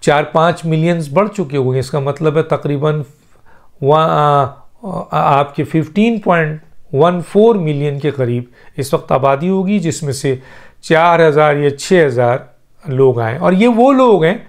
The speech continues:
जो लाहौर से भी हैं और पंजाब के दीगर शहरों से भी आए हैं। और ये रात होगी तो असल हकीकत पता चलेगी कि इनके इस जुलूस में कितने लोग ठहरते हैं।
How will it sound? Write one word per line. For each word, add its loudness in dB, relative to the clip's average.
जो 2
लाहौर 2
से -2
भी 0
हैं 0
और 0
पंजाब 0
के -2
दीगर 0
शहरों -2
से -6
भी -6
आए -4
हैं। -10
और 2
ये 4
रात 4
होगी 2
तो 2
असल 0
हकीकत -2
पता -2
चलेगी -4
कि -8
इनके -6
इस -4
जुलूस -4
में -6
कितने -8
लोग -6
ठहरते -8
हैं। -10